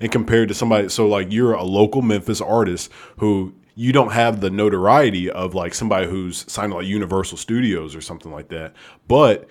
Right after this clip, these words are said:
you can make a big effect on the people in Memphis because you're, you're playing local shows, you live here and stuff like that. So how do you feel like, I guess, just the way that people can,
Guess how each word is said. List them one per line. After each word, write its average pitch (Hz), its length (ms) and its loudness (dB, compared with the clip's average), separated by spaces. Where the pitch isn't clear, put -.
you 135 160 0
can 135 140 0
make 113 180 0
a 101 80 0
big 92 320 0
effect 123 500 0
on 98 200 -4
the 101 80 -6
people 95 680 -4
in 92 320 -4
Memphis 98 500 -4
because 92 440 -6
you're, 92 300 -8
you're 90 100 -12
playing 101 340 -8
local 85 240 -8
shows, 113 480 2
you 85 100 -12
live 98 320 0
here 101 220 -4
and 82 140 -12
stuff - 260 -8
like 76 220 -10
that. 87 320 -8
So - 160 -4
how 113 160 2
do 120 80 4
you 113 100 4
feel 104 240 0
like, 87 380 -4
I 101 80 0
guess, 113 340 0
just 98 280 -6
the 101 80 0
way 98 460 0
that 85 240 -8
people 92 340 -2
can, 80 580 -8